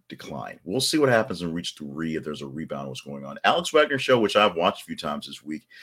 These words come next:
uh, not a bad show, but it's, if you're turning in for Rachel Maddow doing her thing, it's not Rachel Maddow, which is the big thing. Rachel Maddow had plenty of time to build her brand on M S N B C and build herself as Miz M S N B C, if you will.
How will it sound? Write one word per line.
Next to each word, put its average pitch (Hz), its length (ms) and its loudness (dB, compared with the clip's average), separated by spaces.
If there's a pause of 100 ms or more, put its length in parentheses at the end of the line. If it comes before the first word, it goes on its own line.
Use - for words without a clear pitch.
(120)
uh, 95 180 4
not 87 320 0
a 107 60 2
bad 107 300 -2
show, 92 340 6
but 87 240 2 (380)
it's, - 240 -6
if - 160 -8
you're 82 200 -4 (200)
turning 120 300 4
in 117 100 2
for 90 100 -4
Rachel 98 300 2
Maddow 87 440 6
doing 82 200 -4
her 78 120 -6
thing, 80 440 -2 (500)
it's - 160 -12
not 78 220 -4
Rachel 69 200 -12
Maddow, 58 420 -8
which - 180 -10
is - 240 -12
the - 60 -14
big - 260 -14
thing. 53 260 -14
Rachel 76 240 -6
Maddow 78 160 2
had 73 160 -4
plenty 85 200 -2
of 78 80 -6
time 76 180 -2
to 73 160 -12
build 82 340 0
her 78 100 0
brand 78 460 -4
on 78 160 -2
M 80 140 -4
S 73 100 -6
N 73 80 -8
B 71 60 -6
C 80 260 -4
and 76 160 -6
build 87 220 0
herself 82 340 2
as 92 360 10 (360)
Miz 120 460 8
M 82 120 0
S 78 140 -4
N 76 80 -4
B 73 80 -6
C, 76 220 -4
if 71 120 -10
you 62 80 -18
will. 101 360 6